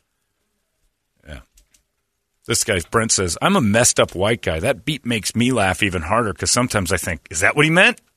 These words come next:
<laughs> I don't know, but what I just thought was worse." Uh, anyway. Yeah, he's right. The beep is the beep. Yeah.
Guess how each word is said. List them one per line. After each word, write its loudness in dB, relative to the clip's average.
<laughs> -10
I 2
don't 4
know, 4
but 2
what 4
I 4
just 0
thought 6
was -4
worse." 0
Uh, -8
anyway. -2
Yeah, -6
he's -6
right. -2
The -8
beep -4
is -6
the -12
beep. -10
Yeah. 2